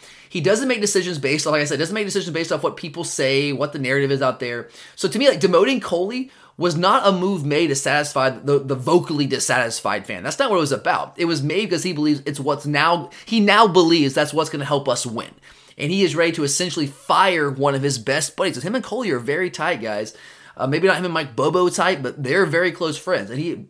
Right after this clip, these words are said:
essentially fired him. He demoted him, but let's be real. I mean, that was a nice way of saying, like, "I just don't, really don't know if we want you in that role." Uh, actually, that's exactly what he said. So, look, a-, and when that happens, when he does that to one of his best friends,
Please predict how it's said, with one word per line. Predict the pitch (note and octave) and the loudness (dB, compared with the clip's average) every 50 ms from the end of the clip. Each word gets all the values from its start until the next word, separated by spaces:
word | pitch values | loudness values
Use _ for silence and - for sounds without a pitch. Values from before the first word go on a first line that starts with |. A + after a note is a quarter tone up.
| _ - | _ -8
essentially | B2+ - - A3+ C4+ - E4+ D#4 | -6 0 0 0 0 0 -2 -2
fired | - - D#3+ G#3 F#3+ B2+ | 0 2 2 2 4 2
him. | C#3+ | 0
He | D#3+ | -2
demoted | D#3 D3+ C#3+ D3 F3+ G3+ G#3 F#3+ | -2 0 2 2 2 2 2 0
him, | G3+ G3+ G3 G3 - - - - | 0 0 0 -4 -6 -14 -10 -6
but | G3+ | -4
let's | F#3+ G3+ G3+ - | -2 -2 -2 -2
be | D#3+ C#3+ A2+ | -4 -4 -2
real. | G#2+ G2+ G2+ | -2 -2 -2
I | A2 | -2
mean, | B2+ C3 C3 C#3 | -2 -4 -4 -2
that | D3 D3+ D3+ | -2 0 0
was | C#3 C3+ | 0 0
a | C3 | 0
nice | B2+ B2 B2+ B2+ C3+ | 0 0 0 0 -2
way | B2 | -6
of | A#2+ A2+ | -6 -6
saying, | - C3 B2 | -6 -6 -4
like, | B2 B2 B2 | -4 -2 -2
"I | A#2+ B2 | -2 -2
just | A#2+ A#2 - | -4 -4 -6
don't, | C3 A#2+ | -6 -4
really | A#2 A#2 A#2 | -4 -4 -4
don't | A2 A2+ A2+ G#2+ - | -4 -4 -6 -6 -8
know | C3 B2+ A#2+ | -10 -8 -8
if | A2+ G2+ | -6 -6
we | B2+ B2 | -6 -8
want | A#2 A2 A2+ A2 G#2+ - | -6 -6 -8 -8 -8 -8
you | A#2 A2+ | -8 -6
in | A2 | -6
that | A2 G#2 D#2 | -6 -6 -4
role." | C3 D3 D#3+ D3+ D3+ D3 D3 - - - - - - - | -4 -2 0 2 0 0 -2 -4 -12 -20 -20 -20 -10 -2
Uh, | A#2+ B2+ B2+ B2+ | 0 2 4 4
actually, | D3 C#3 D3 | 4 2 0
that's | B2+ A#2+ | -2 -2
exactly | G2 - D#3 F3 D#3 C#3 | 2 2 2 4 4 0
what | A#2 A2+ A2+ | -2 -2 -4
he | A2 G#2+ | -6 -6
said. | - - G#2 F2+ F#2 - - | -6 -6 -6 -8 -8 -10 -8
So, | - D#3+ C3 B2 C3 - - _ _ _ _ _ _ _ _ _ _ _ - - | -4 -2 -2 -2 -4 -8 -18 _ _ _ _ _ _ _ _ _ _ _ -8 -2
look, | F3+ F3 - - - | -2 -2 -2 -2 -8
a-, | F3+ - - | -10 -2 -2
and | G3 G3+ G3 F#3+ F3+ | 0 0 0 0 0
when | F#3+ G3 | 2 2
that | A#3+ B3 G3+ | 2 2 4
happens, | F#3 - A3+ A3+ A3 F3+ | 4 4 4 2 0 -2
when | F#3+ | -2
he | A3 G#3+ | 0 0
does | A3+ G3+ | 0 2
that | G3+ G3 G3 | 2 2 0
to | G3 | 0
one | F#3 F3 | -2 -2
of | |
his | D#3 C3+ A2 | -2 -4 -2
best | A2 D3 D#3+ D#3 - | -2 -2 -2 -2 -4
friends, | - C3+ C3+ D3 E3 F3 - | -6 -4 -4 -4 -4 -6 -10